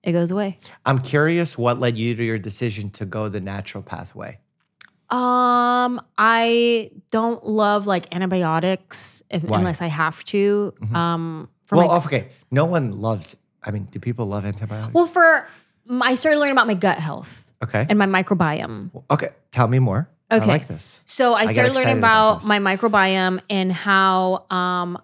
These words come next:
Speaker 1: my gut brain is correlated to my mental brain
Speaker 2: I love it.
Speaker 1: and the thoughts, right?
Speaker 2: Yes.
Speaker 1: And good bacteria and bad bacteria and your immune system in your gut. And I started learning
Speaker 2: This
Speaker 1: about
Speaker 2: is so far a hundred percent accurate.
Speaker 1: all of this kind of stuff.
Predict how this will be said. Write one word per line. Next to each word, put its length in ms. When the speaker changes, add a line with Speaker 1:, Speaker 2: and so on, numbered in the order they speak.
Speaker 1:
my 480
gut 280
brain 600
is 600
correlated 440
to 120
my 360
mental 340
brain 260
Speaker 2:
I 60
love 260
it. 100
Speaker 1:
and 140
the 60
thoughts, 540
right? 360
Speaker 2:
Yes. 420
Speaker 1:
And 480
good 200
bacteria 480
and 100
bad 220
bacteria 480
and 100
your 120
immune 360
system 400
in 80
your 100
gut. 280
And 80
I 60
started 260
learning 220
Speaker 2:
This 120
Speaker 1:
about 340
Speaker 2:
is 80
so 140
far 220
a 20
hundred 260
percent 300
accurate. 300
Speaker 1:
all 180
of 140
this 120
kind 160
of 60
stuff. 320